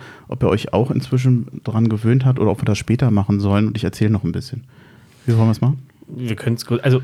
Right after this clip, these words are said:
Speaker 2: wir hatten schon mal bei einer Folge
Speaker 1: Mhm.
Speaker 2: drüber gesprochen. Ich hätte eigentlich auch gern Dardai noch gesehen mit einem anderen Co-Trainer, weil ja das klar war, dass der Dings geht. Aber, ähm, im Nachhinein sich den, äh, Czovic auch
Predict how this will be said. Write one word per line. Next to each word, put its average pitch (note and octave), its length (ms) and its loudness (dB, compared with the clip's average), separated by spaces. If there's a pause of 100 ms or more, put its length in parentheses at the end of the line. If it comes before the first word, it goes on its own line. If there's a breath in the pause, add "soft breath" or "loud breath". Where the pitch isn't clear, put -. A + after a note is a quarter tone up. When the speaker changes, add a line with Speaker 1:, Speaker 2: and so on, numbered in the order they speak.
(120)
Speaker 2:
wir C3 300 0
hatten D3 180 0
schon D3 120 0
mal C#3+ 60 2
bei C#3 100 2
einer C3 120 2
Folge B2+ 240 4
Speaker 1:
Mhm. C#3 60 4
Speaker 2:
drüber G2+ 180 -2
gesprochen. C3+ 540 -4 (120)
Ich - 200 -10
hätte A#2 340 0
eigentlich G2+ 340 -4
auch A#2+ 240 -2
gern A2+ 300 0
Dardai A2 300 2
noch A2+ 240 -2
gesehen A2 400 -2
mit G2+ 180 -8
einem F#2+ 80 -4
anderen F#2 260 -6
Co-Trainer, D3 480 0
weil G2+ 120 2
ja G2+ 80 0
das G2 180 -2
klar G#2+ 220 -2
war, G2+ 80 0
dass G2 180 -6
der F#2 340 -6
Dings F#2+ 220 -12
geht. D3 180 0 (540 loud breath)
Aber, G#2+ 440 2
ähm, F#2+ 400 0 (1200 loud breath)
im A2+ 60 -2
Nachhinein B2+ 360 2
sich C3 140 0
den, C3 160 0 (160)
äh, B2+ 220 0
Czovic B2+ 340 0
auch B2+ 240 0